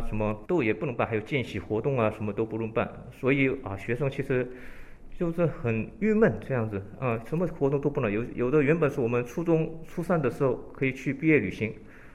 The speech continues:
哇，像这一届的初三就毕业旅行也不能去。嗯，所以呢，啊，我们就在想个办法，让他们，有什么办法能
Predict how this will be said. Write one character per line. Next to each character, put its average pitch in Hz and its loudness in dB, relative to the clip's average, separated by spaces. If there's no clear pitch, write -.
哇， 98 -2
像 110 -2
这 139 2
一 120 2
届 120 2
的 107 0
初 - -8
三 110 0
就 113 -2
毕 - -2
业 143 6
旅 101 -2
行 - -4
也 98 0
不 95 -6
能 101 -4
去。 - -10
嗯， 104 -6
所 139 2
以 160 6
呢， 147 2
啊， 107 0
我 104 2
们 110 -4
就 120 -4
在 113 2
想 101 -2
个 110 0
办 123 2
法， 98 -2
让 117 -2
他 120 -2
们， 110 0
有 120 -2
什 - -4
么 151 2
办 160 2
法 123 2
能 117 0